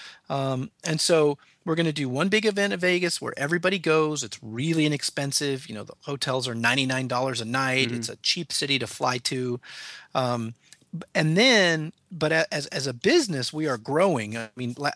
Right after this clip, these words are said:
Speaker 1: in last March, we acquired another conference called T bex or Travel Bloggers Exchange.
Speaker 2: Okay.
Speaker 1: Um, and we did two of those this year, one in North America and one in Europe.
Speaker 2: Oh.
Speaker 1: And,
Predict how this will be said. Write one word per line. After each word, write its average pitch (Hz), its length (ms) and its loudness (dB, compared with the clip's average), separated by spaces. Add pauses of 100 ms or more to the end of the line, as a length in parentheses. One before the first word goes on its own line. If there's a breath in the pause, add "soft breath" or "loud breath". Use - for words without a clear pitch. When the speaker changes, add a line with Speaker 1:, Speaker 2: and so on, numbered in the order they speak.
Speaker 1:
in 135 240 -2
last 143 320 2
March, 180 320 2
we 160 180 -2
acquired 147 520 2
another 131 260 -2
conference 143 500 -4
called 120 320 -2
T 160 200 0
bex 165 340 2
or 127 80 -6
Travel 139 400 0
Bloggers 135 480 0
Exchange. - 840 -4 (260)
Speaker 2:
Okay. 117 220 -8 (200)
Speaker 1:
Um, 143 540 0
and 143 140 -6
we 135 80 -2
did 127 240 -6
two 226 260 2
of 170 80 4
those 175 400 2
this 180 240 -2
year, 208 180 -2
one 151 440 0
in 147 420 -6 (500)
North 165 320 0
America 156 420 2
and 139 220 -4
one 131 140 0
in 123 100 -2
Europe. 127 300 -2 (380)
Speaker 2:
Oh. 202 260 -4 (140)
Speaker 1:
And, 143 120 -8